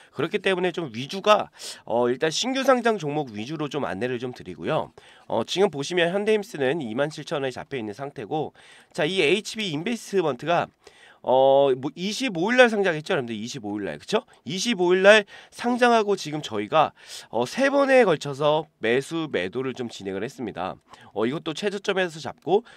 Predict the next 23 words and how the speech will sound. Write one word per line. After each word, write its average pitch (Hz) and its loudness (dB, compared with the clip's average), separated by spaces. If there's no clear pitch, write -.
최고점에서 143 -6
매도했는데 95 -8
벌써 151 -2
수익이 208 -4
팔십삼 202 -4
프로입니다. 139 -4
팔십삼 170 -8
프로. 123 -6
어, 104 -4
꽤나 202 2
되는 131 0
수익이고, 139 -2
그리고 220 0
나서 220 6
이거는 180 2
여러분들도 147 2
아시겠지만 135 0
블루엠텍이라는 123 0
종목, 92 -10
어, 87 -2
안내를 104 -4
좀 107 -8
드렸고, 101 -8